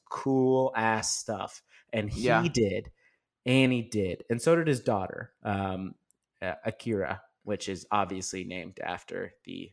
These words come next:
Speaker 1: very famous anime film. Um,
Speaker 2: Yeah.
Speaker 1: so
Speaker 2: Is it, am I thinking of Scott Adkins, who was, um,
Speaker 1: That's, he was
Speaker 2: who
Speaker 1: the
Speaker 2: was
Speaker 1: big guy.
Speaker 2: Mar-, Marquis' bodyguard?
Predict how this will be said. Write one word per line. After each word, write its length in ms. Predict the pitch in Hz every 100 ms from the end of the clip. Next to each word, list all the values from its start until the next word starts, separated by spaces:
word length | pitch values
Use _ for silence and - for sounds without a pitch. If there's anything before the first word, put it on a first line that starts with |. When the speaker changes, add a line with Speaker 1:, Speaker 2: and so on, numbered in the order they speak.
| -
Speaker 1:
very 160 | 90
famous 460 | 90 87 85 82 - -
anime 280 | - - -
film. 300 | - - - _ _ _ _ _ -
Um, 320 | 67 69 71
Speaker 2:
Yeah. 240 | 123 113 120 - _ _
Speaker 1:
so 260 | - 98 90
Speaker 2:
Is 180 | 196 202
it, 260 | 240 - - _ _ _ _ _ _ _ _ -
am 140 | 180
I 140 | 196
thinking 360 | 220 277 285 269
of 80 | 196
Scott 440 | - - 160 165
Adkins, 600 | 131 147 156 196 185 196 -
who 140 | 170
was, 500 | 160 139 135 - - -
um, 480 | 127 117 113 110 - _ _ _ _ _ _ _ _
Speaker 1:
That's, 240 | - 139 - 143
he 160 | 135
was 80 | 151
Speaker 2:
who 60 | 165
Speaker 1:
the 40 |
Speaker 2:
was 120 | 156 117
Speaker 1:
big 80 |
guy. 140 | 113 104
Speaker 2:
Mar-, 240 | 175 175 - - _
Marquis' 460 | 156 165 165 180 165
bodyguard? 580 | 147 143 156 165 165 185